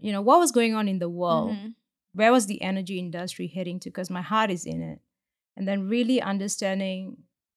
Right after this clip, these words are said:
Speaker 1: what is it that I can get paid for and what the world needs. That's when I decided, okay, it was either going to be new energy or going to be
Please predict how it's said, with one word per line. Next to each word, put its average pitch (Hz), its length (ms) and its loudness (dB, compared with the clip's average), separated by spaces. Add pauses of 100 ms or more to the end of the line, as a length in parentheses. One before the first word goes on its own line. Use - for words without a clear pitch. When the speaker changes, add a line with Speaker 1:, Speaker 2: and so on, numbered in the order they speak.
(300)
Speaker 1:
what 202 140 -2
is 208 120 -2
it 220 60 -4
that 151 100 -6
I 160 40 -6
can 160 160 -6
get - 200 -10
paid 156 260 -6
for - 340 -12 (800)
and 190 260 -2
what 202 180 0
the 170 80 -4
world 175 260 -4
needs. 175 400 -8
That's 226 380 2
when 190 200 0
I 175 80 -4
decided, 180 340 -6
okay, 175 480 -4
it 202 120 -6
was 208 180 0
either 226 380 4
going 202 220 -2
to 196 60 -2
be 185 200 -6
new 208 340 2
energy 180 640 -4 (840)
or 196 280 6
going 185 180 -4
to 170 60 -4
be 170 400 -8